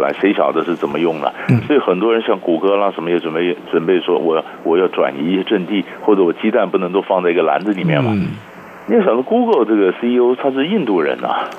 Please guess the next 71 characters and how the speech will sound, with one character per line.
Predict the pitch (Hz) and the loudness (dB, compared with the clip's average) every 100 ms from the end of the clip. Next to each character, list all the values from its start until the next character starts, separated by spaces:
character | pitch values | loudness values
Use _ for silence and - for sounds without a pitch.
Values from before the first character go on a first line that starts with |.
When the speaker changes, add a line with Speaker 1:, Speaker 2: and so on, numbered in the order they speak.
| - | -6
Speaker 2:
哦。 | - 127 - - - - | -2 -2 -2 -6 -10 -2
Speaker 1:
他 | 196 | 2
是 | 190 196 | 4 2
印 | 185 | 2
度 | 143 | 2
裔 | 123 107 | 2 2
啊， | 78 - - - | 0 -4 -18 -6
他 | - | 0
印 | 220 208 | 2 4
度 | 190 | 2
裔， | 175 | 2
他 | 139 165 | 2 2
等 | 123 | 0
于 | |
回 | 131 160 | 0 0
馈 | - 180 127 | 2 2 2
祖-， | 107 92 | 0 0
回 | - 127 | 2 2
馈 | 185 | 2
母 | 127 87 | 2 0
国 | 71 76 98 | 0 2 2
啊。 | - - - - - - | 0 -6 -14 -14 -10 0
所 | 190 | 2
以 | |
他 | 180 196 | 2 2
就 | 160 | 0
考 | 127 117 | 2 0
虑， | 120 135 127 | 2 0 0
所 | 160 | 0
以 | 143 | 2
在 | 139 | 2
七 | 131 170 | 2 0
月 | 143 | 0
十 | 139 | 0
三 | 139 147 | -2 0
号 | |
跟 | 135 127 | 2 2
莫 | 139 101 | 2 0
迪 | 90 | 0
谈， | 95 82 76 123 - - - - | -2 0 0 -2 -8 -14 -12 -4
谈 | 113 170 | 0 2
了 | 170 | 2
以 | 110 | 2
后 | 147 135 | 2 2
呢， | 120 | 0
很 | 113 95 | 0 0
高 | 110 123 | 0 0
兴 | 117 | 0
宣 | 101 113 113 | 0 0 2
布 | 104 | 2
了 | 92 - | 2 0
一 | 151 | -2
百 | 135 85 69 | 0 0 0
个 | 85 | 0
亿 | 143 113 | 0 -2
啊， | - - - - - - | -4 -12 -10 -10 -6 0
一 | 226 | 2
百 | 180 110 | 4 2
亿 | 165 190 | 2 0
呢， | 127 90 82 | 2 2 2
倒 | 120 113 | 0 2
是 | 104 | 0
提 | - 101 | 0 0
供 | 101 107 | 2 2
有 | 90 | 2
印 | 82 127 101 | 2 0 0
度 | 92 | 0
数 | - - 107 | 0 0 2
位 | 78 | 0
基 | 71 76 | -2 -6
金。 | 71 76 | -4 -8